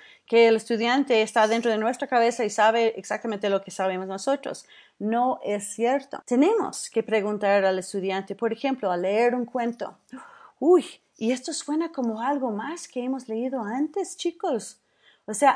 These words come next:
hacerles pensar, ayudarles en crear esas destrezas de metacognición, estamos apoyando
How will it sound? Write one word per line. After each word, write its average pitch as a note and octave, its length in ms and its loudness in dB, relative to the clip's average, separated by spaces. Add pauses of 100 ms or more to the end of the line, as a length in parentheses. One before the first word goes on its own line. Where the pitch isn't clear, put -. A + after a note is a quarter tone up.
(100)
hacerles D4+ 840 -2 (160)
pensar, G#3 760 0 (100)
ayudarles A3+ 960 0 (500)
en A#3+ 180 0
crear B3+ 520 6
esas B3+ 300 -2
destrezas A#3+ 500 -4
de A#3 100 0
metacognición, A3 960 -4
estamos A#3 500 -6
apoyando G#3 1120 0